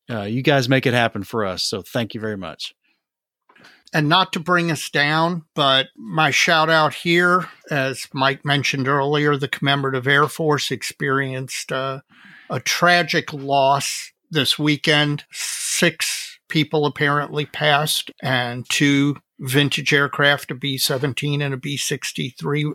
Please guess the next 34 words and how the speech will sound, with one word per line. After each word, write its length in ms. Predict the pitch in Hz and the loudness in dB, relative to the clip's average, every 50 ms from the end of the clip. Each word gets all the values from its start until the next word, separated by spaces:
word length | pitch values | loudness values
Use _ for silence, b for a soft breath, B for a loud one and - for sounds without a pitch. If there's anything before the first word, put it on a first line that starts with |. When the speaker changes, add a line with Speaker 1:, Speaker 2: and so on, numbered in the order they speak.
| - | 0
Speaker 2:
or 180 | 143 131 123 - | 0 0 0 0
P 180 | - - 165 147 | -4 -4 -2 -2
sixty-three, 760 | - - 151 131 - - - - 143 - - 151 147 147 151 | -2 -2 -4 -6 -8 -10 -10 -10 -10 -10 -8 -8 -6 -6 -6
were 240 | 143 139 135 127 123 | -6 -6 -6 -6 -4
lost. 560 | 135 131 131 131 139 151 151 - - - - B B B _ _ - | -2 -2 0 0 0 0 -2 -4 -8 -10 -12 B B B _ _ 0
It, 240 | 156 143 131 123 - _ _ | 2 2 2 0 -2 _ _
shocking 580 | - - - - 170 151 139 - - 180 156 143 | -2 0 2 4 4 2 2 2 0 0 2 2
to 100 | 147 147 | 2 2
all 300 | - 147 151 151 151 156 | 4 4 4 4 4 4
of 100 | 151 151 | 4 4
us. 220 | 170 151 - - | 2 2 2 2
I 100 | 151 135 | 2 2
know 300 | 135 135 135 139 139 139 | 2 2 0 0 0 0
that 160 | 131 143 131 131 | 0 -2 -4 -2
when 160 | 135 139 131 | -2 0 0
I 240 | 127 135 131 127 120 - _ | 0 0 0 -2 -4 -8 _
saw 380 | - - - - - 143 131 131 | -10 -6 -2 0 2 2 2 2
the 120 | 131 131 | 0 -4
videos, 800 | 123 143 151 147 156 160 151 143 147 151 147 147 151 139 - - - - | -2 -2 0 2 4 4 4 4 4 2 2 0 0 -4 -6 -10 -10 -6
it 220 | - 143 135 - - | -4 -4 -4 -2 -4
was, 720 | 139 131 127 127 123 127 127 127 127 - - - - B B B B B B B B B B B B B _ _ _ _ _ _ _ _ _ _ - | -6 -4 -2 -2 -2 -2 -4 -4 -6 -8 -8 -10 -10 B B B B B B B B B B B B B _ _ _ _ _ _ _ _ _ _ 0
it 120 | 160 160 | 0 0
was 180 | 151 147 - - | 0 0 0 2
like 240 | 156 151 135 - | 2 2 2 0
a 60 | 151 123 | -4 -8
gut 340 | 104 - 127 131 147 151 - _ | -4 0 2 2 2 0 -2 _
punch. 600 | - - 156 156 160 160 - - - - - - - - | -4 -2 0 0 0 0 0 -2 -2 -2 -4 -6 -6 -4
I 120 | 147 139 131 - | -2 -2 -2 -2
talked 320 | - - 170 156 - - - | 0 2 2 2 2 0 -6
to 60 | 160 | -6
Jim, 400 | 127 - 151 151 147 165 170 156 | -4 0 0 2 2 2 2 0
who 140 | 139 156 135 | 0 -2 -2
was 240 | 127 131 123 - - | -2 -2 -2 -4 -6
there, 640 | 139 131 127 123 123 127 131 139 147 156 151 156 | -8 -4 0 2 2 4 4 4 2 2 0 -4